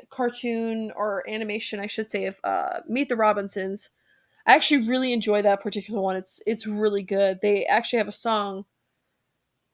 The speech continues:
that's called Keep Moving Forward. It doesn't matter how many times you mess up, as long as you keep moving forward.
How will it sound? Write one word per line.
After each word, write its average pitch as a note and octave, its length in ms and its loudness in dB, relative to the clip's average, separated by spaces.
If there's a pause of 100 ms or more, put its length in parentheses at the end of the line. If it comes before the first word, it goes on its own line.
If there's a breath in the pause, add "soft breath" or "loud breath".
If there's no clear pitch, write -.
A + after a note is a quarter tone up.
(120)
that's G3+ 480 0 (140)
called A#3 340 4
Keep B3 320 -2
Moving G3 320 -2
Forward. F3 680 -2
It G3 120 -4
doesn't A#3+ 340 -2
matter C4+ 300 6
how B3+ 240 0
many C4 120 -4
times A3+ 320 -6
you G#3 120 -8
mess F#3+ 340 -8
up, A3 440 2 (440)
as G#3+ 180 4
long A#3 220 4
as A3+ 80 -4
you B3 80 -2
keep A#3+ 400 -6
moving G#3 480 -4
forward. G#3+ 720 -2